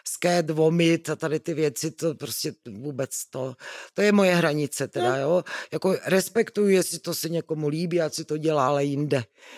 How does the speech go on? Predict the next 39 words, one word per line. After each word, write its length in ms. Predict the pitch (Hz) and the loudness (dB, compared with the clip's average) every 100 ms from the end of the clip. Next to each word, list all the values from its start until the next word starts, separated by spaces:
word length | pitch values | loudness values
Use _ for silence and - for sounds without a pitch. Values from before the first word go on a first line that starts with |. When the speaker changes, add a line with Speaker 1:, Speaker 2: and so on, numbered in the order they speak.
| - | -6
Speaker 2:
Mhm. 100 | 254 | -2
Speaker 1:
Jako 160 | 294 | 0
jsou 220 | - 214 | 2 2
dominy, 460 | 202 170 170 170 175 | 4 2 4 2 2
který 300 | - 160 160 | 0 -2 -2
třeba 500 | - 156 139 147 143 - - | -4 -4 0 0 0 -6 -16
ten 120 | - 156 | -12 -6
kaviár 460 | 139 156 147 143 | -2 2 2 0
provozují, 720 | - 147 147 160 143 139 123 | -2 0 2 2 2 0 0
jo. 280 | 123 123 139 - - - - | 0 -2 -6 -10 -14 -14 -4
Třeba 180 | 175 175 | -2 0
pis 240 | 196 190 | 0 0
mi 100 | 208 | 2
nevadí, 360 | 180 165 156 139 | 4 2 0 -4
ten 120 | 156 | -4
mám 180 | 160 165 | -2 -2
ráda 300 | 151 143 131 | -2 -2 -6
naopak. 400 | 113 123 - - - - | -6 -10 -14 -20 -18 -6
Speaker 2:
Mhm. 140 | 240 285 | -2 0
Speaker 1:
Jako 120 | 302 - _ - - _ _ _ | -2 -8 _ -20 -20 _ _ _
i 120 | - | 0
do 100 | 170 | 2
Speaker 2:
Mhm. 80 | 165 | 0
Speaker 1:
pusy 360 | 160 - 160 147 | -2 -6 -6 -8
třeba, 480 | - 139 123 113 | -8 -10 -8 -10
tady, 220 | 113 131 147 | -10 -10 -8
Speaker 2:
Mhm. 300 | 269 269 262 - - - | -6 -4 -4 -6 -10 -2
Speaker 1:
ale, 360 | 165 165 165 113 | 2 4 4 2
eh, 160 | 151 139 | -4 -4
kaviár, 480 | - 170 180 165 165 | -2 2 4 4 2
vomit, 320 | 160 160 165 | 2 0 -4
to 120 | - 151 | -8 -8
ne. 320 | 143 139 135 _ _ | -6 -8 -12 _ _
Speaker 2:
Mhm, 100 | 247 | -4
Speaker 1:
To, 320 | 247 262 - 247 | -2 -2 -4 -4
Speaker 2:
mhm, 140 | 226 | -4
Speaker 1:
to 140 | 247 151 | -2 -2
už, 280 | 151 247 - | -2 -4 -4
Speaker 2:
ok. 280 | 208 226 | -4 -4